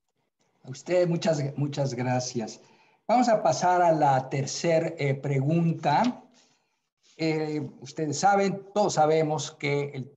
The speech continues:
la comisión trabaja sobre la base de tres pilares: casos y peticiones, monitoreo y promoción y asistencia técnica. La pregunta es, su juicio, ¿cuál es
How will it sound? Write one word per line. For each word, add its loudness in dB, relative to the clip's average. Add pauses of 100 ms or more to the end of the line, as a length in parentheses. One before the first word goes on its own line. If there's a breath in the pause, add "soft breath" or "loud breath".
la -6
comisión -6
trabaja 2
sobre -4
la -6
base -4
de -10
tres -8
pilares: 0 (920)
casos -6
y -10
peticiones, -2 (380)
monitoreo 0
y -2
promoción -2
y 0
asistencia -8
técnica. -18 (220)
La -12
pregunta 0
es, 0 (440)
su -8
juicio, -4
¿cuál 2
es -4